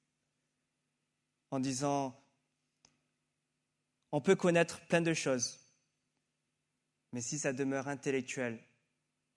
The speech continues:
ou théorique, c'est vain.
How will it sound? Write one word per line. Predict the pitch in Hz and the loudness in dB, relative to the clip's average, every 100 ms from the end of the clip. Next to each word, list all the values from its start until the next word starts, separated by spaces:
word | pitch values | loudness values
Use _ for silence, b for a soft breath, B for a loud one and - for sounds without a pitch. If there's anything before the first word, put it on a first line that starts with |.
| _ - | _ -10
ou | 131 127 | -6 -6
théorique, | 135 147 131 123 - - _ _ _ _ _ _ _ _ _ _ _ _ _ _ _ | -2 0 0 -4 -6 -20 _ _ _ _ _ _ _ _ _ _ _ _ _ _ _
c'est | - 135 | -8 -4
vain. | 117 123 | -2 -4